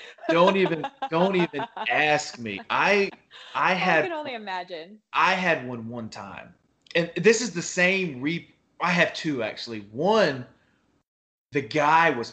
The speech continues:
Speaker 1: pestering me. "Man, I love your show. I wanna come on. I wanna do my music." And this is not bragging by any means. It's just, I was like, "Sure, okay. Send me over your stuff, because my only rule for the podcast:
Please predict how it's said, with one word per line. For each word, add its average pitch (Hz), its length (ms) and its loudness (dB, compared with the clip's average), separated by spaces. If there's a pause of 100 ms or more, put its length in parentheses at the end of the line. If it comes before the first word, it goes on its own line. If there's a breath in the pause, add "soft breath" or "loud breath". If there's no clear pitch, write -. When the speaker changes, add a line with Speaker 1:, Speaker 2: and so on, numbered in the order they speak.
(100)
Speaker 1:
pestering 120 540 -6
me. 87 180 -14
"Man, 185 160 2
I 175 60 4
love 170 180 2
your 156 80 0
show. 127 240 -4
I 131 60 -4
wanna 180 160 0
come 170 180 -6
on. 131 120 0
I - 20 -2
wanna 143 240 -4
do 151 240 -2
my 135 160 -2
music." 120 500 -4
And 151 100 0
this 247 120 4
is 233 60 2
not 156 200 2
bragging 143 380 0
by 117 160 -2
any 110 120 -4
means. 156 280 -2
It's 147 120 -4
just, 165 240 -4
I 139 100 4
was 143 180 0
like, 135 300 -2 (480)
"Sure, - 520 6 (240)
okay. 165 460 2 (260 loud breath)
Send 185 320 4
me 220 120 4
over 233 180 6
your 226 120 -4
stuff, 196 300 0
because 156 600 -2
my 139 420 2
only 185 360 -2
rule 160 280 -2
for 156 160 -8
the 139 60 -4
podcast: 107 720 -4